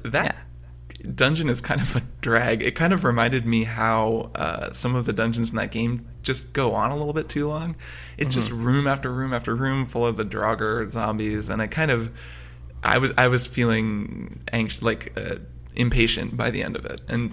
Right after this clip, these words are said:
Speaker 1: sort of thinking, "Oh, okay, this game is sort of a lot of this, these dungeons that you go through and
Speaker 2: But you don't
Speaker 1: clear
Speaker 2: have to
Speaker 1: out."
Speaker 2: do any of them. You can just go from city to city and just, like, do
Speaker 1: Yeah, I
Speaker 2: other
Speaker 1: mean, I
Speaker 2: random stuff.
Speaker 1: Yeah.
Speaker 2: Like, my,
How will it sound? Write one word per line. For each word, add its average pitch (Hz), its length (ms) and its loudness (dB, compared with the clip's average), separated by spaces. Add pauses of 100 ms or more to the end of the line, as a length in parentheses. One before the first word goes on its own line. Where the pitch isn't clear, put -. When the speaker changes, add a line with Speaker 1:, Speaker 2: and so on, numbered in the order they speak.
Speaker 1:
sort 117 220 2
of 110 60 -2
thinking, 113 260 -2
"Oh, 131 180 4
okay, 123 300 2
this 120 160 -2
game 143 200 2
is 117 80 2
sort 120 160 2
of 113 80 0
a 110 40 0
lot 107 320 2
of - 200 -6
this, - 200 -4
these 110 200 -4
dungeons 113 440 0
that 95 100 -6
you 98 80 -4
go - 180 -4
through 87 460 -4 (640)
and 107 120 2
Speaker 2:
But 151 80 4
you 156 60 4
don't 160 140 8
Speaker 1:
clear 107 60 6
Speaker 2:
have 98 220 6
to - 60 2
Speaker 1:
out." 110 60 -2
Speaker 2:
do 113 120 4
any 131 200 2
of 107 80 0
them. 107 140 0
You 127 100 -2
can 123 160 -2
just 113 160 -2
go 117 160 4
from 113 200 -2
city 113 320 2
to 107 120 0
city 110 380 0
and 101 140 -4
just, - 280 -4
like, 110 320 -4
do 104 360 -4 (220)
Speaker 1:
Yeah, 165 380 8
I - 60 8
Speaker 2:
other 120 200 6
Speaker 1:
mean, 107 40 0
I 107 80 2
Speaker 2:
random 117 380 2
stuff. 110 400 -2
Speaker 1:
Yeah. 131 440 2
Speaker 2:
Like, 131 160 4
my, 156 220 8